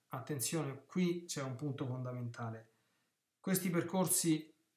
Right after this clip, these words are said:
possono essere possibili quando c'è voglia di sincerità e di verità. Sono reduce dalla messa di oggi,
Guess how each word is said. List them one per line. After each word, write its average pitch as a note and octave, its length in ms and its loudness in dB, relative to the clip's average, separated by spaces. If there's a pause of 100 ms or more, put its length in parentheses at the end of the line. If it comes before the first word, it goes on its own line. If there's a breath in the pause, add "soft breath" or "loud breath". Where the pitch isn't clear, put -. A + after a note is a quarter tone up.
(360)
possono D#3 380 4
essere D3 320 2
possibili D#3 840 0 (520)
quando C#3+ 240 -2
c'è C#3 180 -6
voglia C3 720 -6 (220)
di C3+ 160 -6
sincerità C#3 640 -2
e A#2+ 80 -6
di A#2+ 140 -4
verità. A2 440 -8 (1900 soft breath)
Sono C3+ 260 -6
reduce D3 400 0
dalla C3 220 -2
messa C#3 320 0
di C3 140 -2
oggi, B2 680 -4